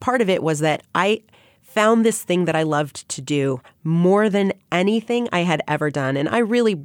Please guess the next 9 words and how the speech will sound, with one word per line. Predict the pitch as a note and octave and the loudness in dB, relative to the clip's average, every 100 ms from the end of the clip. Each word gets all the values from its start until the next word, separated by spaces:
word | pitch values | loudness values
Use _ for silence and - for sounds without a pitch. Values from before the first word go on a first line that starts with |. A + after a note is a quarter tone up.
| - - | -8 0
did | F#3 E3+ | 0 0
love | D3 D3 C3+ | -2 -2 -2
my | C3+ C3+ | -6 -6
former | - C3 C3+ C3 B2+ _ | -6 -4 -4 -6 -8 _
career | - C3+ C3+ B2+ B2+ - - - - - | -12 -6 -4 -6 -8 -14 -20 -20 -20 -8
as | D#3+ D3+ | -4 -2
an | C#3+ | -2
educator. | C#3 - C3 B2+ C3 B2 C3+ - - _ _ | -4 -6 -6 -4 -4 -6 -12 -20 -20 _ _
And | F3+ F3 E3+ E3 E3 - | 0 2 2 2 0 -4